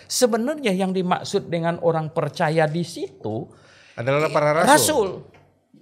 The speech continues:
Speaker 1: Kenapa?
Speaker 2: Hmm.
Speaker 1: Karena di ayat empat belas para rasul awalnya tidak percaya.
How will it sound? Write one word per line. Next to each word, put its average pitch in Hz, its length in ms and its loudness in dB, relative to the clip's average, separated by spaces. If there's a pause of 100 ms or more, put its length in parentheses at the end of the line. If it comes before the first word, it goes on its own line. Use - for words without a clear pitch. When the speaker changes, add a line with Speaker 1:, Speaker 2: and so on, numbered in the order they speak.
(260)
Speaker 1:
Kenapa? 220 480 4 (120)
Speaker 2:
Hmm. - 60 -16 (160)
Speaker 1:
Karena 226 340 2
di 240 140 -2
ayat 220 260 4
empat 185 260 4
belas 190 260 6
para 240 300 6
rasul 233 340 2
awalnya 240 400 4
tidak 294 300 0
percaya. 285 480 -2